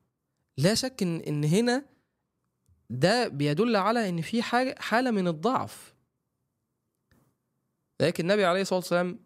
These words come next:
نبه على المعنى ده، اللي هي مداومة النظر، النظرة بعد النظرة. "لا تتبع النظرة"، قال، قال لعلي رضي الله عنه: "يا علي،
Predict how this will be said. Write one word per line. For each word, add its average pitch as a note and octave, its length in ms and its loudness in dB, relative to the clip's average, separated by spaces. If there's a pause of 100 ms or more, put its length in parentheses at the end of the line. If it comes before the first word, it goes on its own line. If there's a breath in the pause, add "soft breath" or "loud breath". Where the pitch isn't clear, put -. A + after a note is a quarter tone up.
(540)
نبه F#3 260 2
على C#3+ 140 2
المعنى F3+ 340 0
ده، F#3 200 -4 (760)
اللي D3+ 160 2
هي F#3 240 -2 (340)
مداومة C#3+ 600 2
النظر، C#3+ 480 -2
النظرة E3+ 500 0
بعد F#3 280 0
النظرة. D3 540 -4 (1400)
"لا C3+ 200 4
تتبع D#3 500 0
النظرة"، D3 540 0
قال، D#3 320 0
قال D#3+ 360 0
لعلي D#3+ 380 0
رضي C#3 200 -2
الله E3+ 260 0
عنه: F3+ 240 0
"يا E3+ 120 4
علي، F#3 440 0